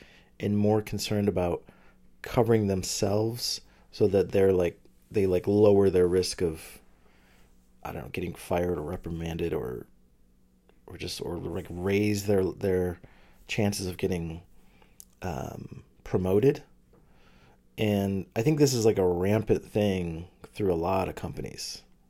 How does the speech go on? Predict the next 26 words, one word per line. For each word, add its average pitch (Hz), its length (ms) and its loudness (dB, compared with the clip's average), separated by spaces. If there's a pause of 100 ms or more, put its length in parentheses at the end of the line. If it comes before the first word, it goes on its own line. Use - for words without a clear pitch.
(160)
It's - 180 -10
just - 160 -6
something 107 300 -2
that 90 60 -6
happens, 87 440 -6
like, 82 160 -8 (400)
fairly 110 320 4
common, 107 480 0 (720)
um, 95 440 -2 (400)
because 101 300 -2
certain 104 360 -2
people 101 340 -2
are 95 40 0
better 95 260 0
at 78 100 -6
socialization 120 880 2
and, 85 240 -4
and - 320 -12
certain 95 240 -6
types - 220 -8
of - 60 -12
manipulation. 117 880 0 (720)
Um, 90 560 -2 (760)
you 104 100 -2
know, 90 120 -4
so, 92 220 -6